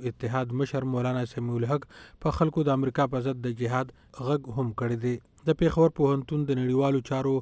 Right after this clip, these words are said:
یو پخوانی پروفیسر ډاکټر اجاز خټک وایي، پاکستان لا د امریکا د تورونو ځواب په هوش سره ورکول پکار دي، ځکه که پاکستان امریکا ته د ترهګره ډلو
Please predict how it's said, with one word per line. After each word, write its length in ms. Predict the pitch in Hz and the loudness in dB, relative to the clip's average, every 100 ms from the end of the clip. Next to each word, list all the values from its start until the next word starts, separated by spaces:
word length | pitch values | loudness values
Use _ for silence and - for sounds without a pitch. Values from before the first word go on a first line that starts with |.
| - - _ | -4 -20 _
یو 120 | 139 | -4
پخوانی 440 | 123 127 - 131 135 | -2 -2 0 0 0
پروفیسر 520 | - 117 117 113 131 | -4 -6 -6 -4 -4
ډاکټر 440 | 123 127 117 127 127 | -2 -4 -4 -6 -4
اجاز 240 | 123 113 | -4 -4
خټک 360 | - 113 120 - | -4 -6 -6 -4
وایي، 180 | 135 143 - - - | -2 -2 -4 -16 -8
پاکستان 560 | 143 135 143 - 170 | -4 0 0 4 4
لا 80 | 160 156 | 4 2
د 200 | 139 139 | 2 0
امریکا 380 | 135 131 156 147 | 0 0 0 0
د 140 | 127 117 | 0 -2
تورونو 360 | 131 139 135 131 127 | 0 0 -2 -4 -2
ځواب 360 | 120 123 135 - _ | 0 2 0 -2 _
په 160 | - 139 | -2 0
هوش 240 | 139 120 | 2 -2
سره 220 | - 117 113 | -4 -4 -2
ورکول 360 | 117 127 123 113 | -2 0 0 0
پکار 340 | 120 127 120 | -2 -2 -2
دي، 100 | 120 120 - - - - | -2 -6 -10 -20 -20 -10
ځکه 320 | 127 143 143 143 - - _ - | -2 0 2 0 -2 -16 _ 0
که 220 | 143 139 | 0 2
پاکستان 500 | 147 139 135 151 143 | 0 0 -2 -2 0
امریکا 320 | 131 131 143 | -2 -2 0
ته 140 | 143 143 | -2 -2
د 140 | 127 | -4
ترهګره 840 | 120 127 120 120 123 139 123 123 123 | -4 -2 -2 -2 0 0 0 -4 0
ډلو 220 | 139 135 | 2 2